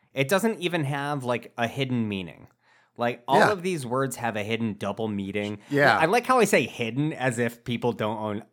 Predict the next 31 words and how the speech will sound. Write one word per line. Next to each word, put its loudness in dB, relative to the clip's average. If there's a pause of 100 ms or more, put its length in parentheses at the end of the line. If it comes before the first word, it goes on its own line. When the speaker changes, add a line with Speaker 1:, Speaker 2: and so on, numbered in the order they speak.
(120)
Speaker 1:
notice, 0
Speaker 2:
It's 8
like 8
the 8
Speaker 1:
but 6
Speaker 2:
Starbucks 4
hidden 2
menu. 2
It's, -6
like, 0
hidden 0
with -4
a 2
wink. -6 (680)
Speaker 1:
Yeah. -4 (280)
Everybody 6
knows 4
it's 0
there. 4
Everybody 4
Speaker 2:
Exactly. 4
Speaker 1:
says 0
it, 0
you 0
know? 0 (680)
Like, -2 (140)
"That's 2
sick," -4 (340)
or, -4 (100)
"That's -10
sick." -14